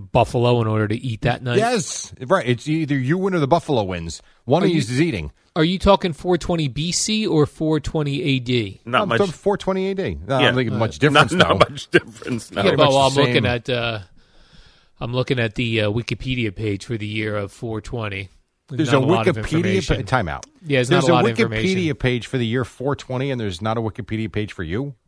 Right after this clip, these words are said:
Speaker 1: Correct.
Speaker 2: <laughs> That's funny.
Speaker 1: It's not a lot of information on here, but
Speaker 2: <laughs> That's pretty funny.
Speaker 1: Hmm.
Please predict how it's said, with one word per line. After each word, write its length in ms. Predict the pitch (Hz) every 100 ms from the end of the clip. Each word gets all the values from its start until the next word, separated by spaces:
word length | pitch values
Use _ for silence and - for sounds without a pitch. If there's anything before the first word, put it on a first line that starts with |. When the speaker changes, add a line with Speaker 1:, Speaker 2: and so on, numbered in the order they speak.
| - 131
Speaker 1:
Correct. 580 | 160 139 98 - - 160
Speaker 2:
<laughs> 1300 | - 208 185 - _ 160 - 156 - - 160 - -
That's 220 | - - -
funny. 260 | - 101
Speaker 1:
It's 160 | 95 -
not 200 | 196 185
a 40 |
lot 180 | 151 139
of 60 | 123
information 560 | 117 120 120 120 117
on 180 | 101 95
here, 180 | 95 98
but 280 | 98 98 - - _ _ _ _ _
Speaker 2:
<laughs> 720 | _ _ - - _ 277 220
That's 140 | 156 143
pretty 220 | 165 151
funny. 340 | - 127 87 -
Speaker 1:
Hmm. 220 | 127 113